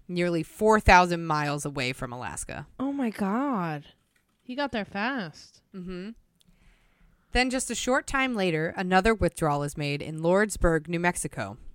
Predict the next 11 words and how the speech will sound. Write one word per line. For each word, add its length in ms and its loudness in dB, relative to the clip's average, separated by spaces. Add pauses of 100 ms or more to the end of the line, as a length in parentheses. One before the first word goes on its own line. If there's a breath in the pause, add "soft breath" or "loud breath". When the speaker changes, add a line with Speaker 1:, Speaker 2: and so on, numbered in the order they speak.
Speaker 1:
this 220 2
time 300 0
for 220 -8
eighty 240 2
dollars. 580 -12 (920)
Speaker 2:
Interesting 560 -6
that 120 -6
he 120 -4
would 80 -4
do 200 -6
eighty. 460 -8